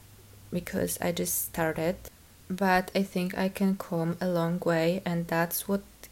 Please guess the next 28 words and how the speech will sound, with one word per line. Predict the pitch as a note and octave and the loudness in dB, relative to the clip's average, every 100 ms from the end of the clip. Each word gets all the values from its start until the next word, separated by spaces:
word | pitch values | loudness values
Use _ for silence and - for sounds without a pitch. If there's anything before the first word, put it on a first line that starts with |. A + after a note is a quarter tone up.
| - - | -20 -10
plateau | F#3 - F3+ F3 | -8 0 0 2
of | F3+ | -2
hidden | - F3 F3 | -4 -4 -2
potential | F3 E3+ D#3+ E3 F3+ | -2 -4 -4 -4 -2
mean. | E3+ E3+ - - G3 - - - - - - - - | -2 -2 -2 -6 -10 -16 -20 -20 -20 -20 -20 -10 -4
It | F#3 - | -2 0
means, | F#3+ G3+ A#3 A3+ - - - - - - - - - - - - - - - - - - - - - - - | 2 4 4 2 0 -2 -8 -20 -20 -20 -20 -20 -20 -20 -20 -20 -20 -20 -20 -20 -20 -20 -20 -20 -20 -8 0
let's, | G3+ G3+ - - - | 2 4 4 4 4
let's | A#3 B3 - | 6 6 4
use | A#3+ | 0
the | - G3+ | 4 6
metaphor | G3+ G3+ G3+ F#3 F#3 | 6 2 0 2 2
he | - F3+ | 0 -2
used | E3+ E3+ | 0 -2
in | F3 | -4
his | E3+ E3 | -4 -4
book. | E3+ - - - - - - - - | -2 -2 -2 -8 -16 -20 -20 -20 4
When | G#3 G3+ | 8 10
there | G#3 A#3+ | 10 10
is | C4+ - - - - - - - - - | 8 6 2 -2 -16 -20 -20 -20 -20 0
an | G3 G3 - | 4 4 4
ice | - E3 E3 | 4 4 4
cube, | - - E3 F#3 - - - - - - - - | -2 2 4 4 0 -16 -20 -20 -20 -20 -6 2
it | G#3 G3+ G#3 | 4 2 2
will | G3+ G3 G3 F#3+ - | 6 8 8 6 2
look | G3 F#3+ A3 | 2 4 4
the | A3 A3 | 4 2
same | - F3+ D#3+ E3+ G3 G#3+ | 2 2 2 4 2 0